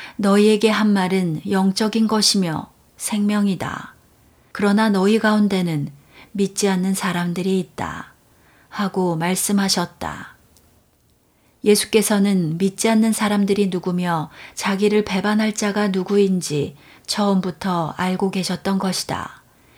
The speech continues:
예수께서는 또 이어서 "그래서 나는 아버지께서 허락하신 사람이 아니면 나에게 올 수 없다고 말했던 것이다."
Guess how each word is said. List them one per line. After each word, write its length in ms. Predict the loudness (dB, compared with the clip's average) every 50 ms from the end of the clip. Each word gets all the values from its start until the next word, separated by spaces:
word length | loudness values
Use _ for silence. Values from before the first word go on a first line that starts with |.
| -20 -20 -10 0 2
예수께서는 680 | 4 4 4 2 0 0 0 2 2 2 2 2 2 4
또 140 | 4 4
이어서 680 | 4 4 4 2 2 2 0 -2 -2 -4 -4 -6 -8 -12 -18 _ _ _ _ _ _ _ _ _ -20 _ _ -4
"그래서 400 | 0 0 2 2 2 2 4 4
나는 540 | 4 2 2 2 2 0 0 0 -2 -4 -6 -6
아버지께서 680 | -4 -2 -2 0 -2 -2 -2 -2 -2 -2 -2 0 0 -2 -2
허락하신 500 | -2 -2 -2 -2 -2 -4 -4 -2 -2 -2
사람이 500 | -2 -2 -2 -2 0 0 2 2 2 2
아니면 520 | 2 2 2 2 0 0 0 -2 -4 -6 -8 -12 -20 _ _ -20 -20 -20 -14 -6
나에게 760 | -2 0 2 2 2 2 0 0 0 0 0 0 -2 -4 -6 -6
올 200 | -6 -6 -4 -4
수 220 | -4 -2 -2 0 0
없다고 720 | -2 -4 -4 -4 -4 -4 -2 -2 -4 -4 -4 -4 -4 -4 -4
말했던 520 | -2 -2 -2 -2 -2 -4 -2 -2 -2 -2
것이다." 640 | -2 -2 -2 -2 -4 -4 -6 -8 -8 -8 -12 -14